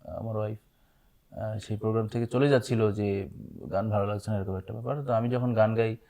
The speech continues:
তারপরে আবার ব্যাক করে যে, "এই কণ্ঠ কার?" তারপরে আবার তারা ব্যাক করে এবং বসে, তারপরে আমার গান শুনে খুব ভালো লাগে। তো আমার ওয়াইফ আসলে আমার গানের ভক্ত আসলে, আহ,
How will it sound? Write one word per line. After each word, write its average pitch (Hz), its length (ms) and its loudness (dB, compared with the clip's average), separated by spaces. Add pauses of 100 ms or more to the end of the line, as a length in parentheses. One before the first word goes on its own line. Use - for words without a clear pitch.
(260)
তারপরে 110 260 2
আবার 107 140 4
ব্যাক 101 180 0
করে 104 240 2
যে, 101 180 -2
"এই 85 320 -6
কণ্ঠ 110 260 -2
কার?" 95 480 -2 (920)
তারপরে 113 260 -2
আবার 104 180 0 (160)
তারা 104 320 0
ব্যাক 98 220 -4
করে 104 180 -4
এবং 95 240 -4
বসে, 101 340 -6 (640)
তারপরে 104 240 0
আমার 110 180 4
গান 104 180 4
শুনে 104 220 0
খুব 101 180 -4
ভালো 95 220 0
লাগে। 71 240 -4 (1000)
তো 127 100 4
আমার 123 160 6
ওয়াইফ 127 260 8
আসলে 117 240 2
আমার 117 140 2
গানের 107 200 4
ভক্ত 98 340 -4
আসলে, 87 360 -6 (640)
আহ, - 360 -12